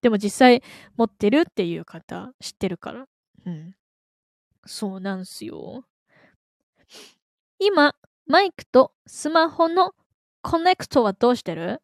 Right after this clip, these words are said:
今ね、あのー、今これもね、あの、手話のマイク使ってんだけど、これを、えっとね、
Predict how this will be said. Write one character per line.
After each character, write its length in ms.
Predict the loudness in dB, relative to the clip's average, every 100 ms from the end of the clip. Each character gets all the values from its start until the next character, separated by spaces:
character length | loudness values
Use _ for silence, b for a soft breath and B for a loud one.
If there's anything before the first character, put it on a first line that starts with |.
| -6
今 300 | 2 4 4
ね、 320 | 4 4 2
あ 180 | 0 0
の 600 | 2 2 4 2 2 -2 B B
ー、 40 | -2
今 100 | 0
こ 160 | 2
れ 80 | 2
も 120 | 0
ね、 380 | 2 4 4 2 -2
あ 120 | -2
の、 260 | 0 -2
手 200 | -4 -2
話 140 | 0 2
の 100 | 0
マ 120 | -2
イ 40 |
ク 80 | -6
使 180 | -6 -6
っ 80 | -4
て 140 | -4
ん 40 | -4
だ 100 | -4
け 100 | -2
ど、 160 | -2
こ 160 | -2 -2
れ 160 | 0
を、 400 | 2 2 2 0 -8 _ _ _ _ _ _
え 100 | -6
っ 40 | -6
と 180 | -6 -8
ね、 340 | -8 -10 -14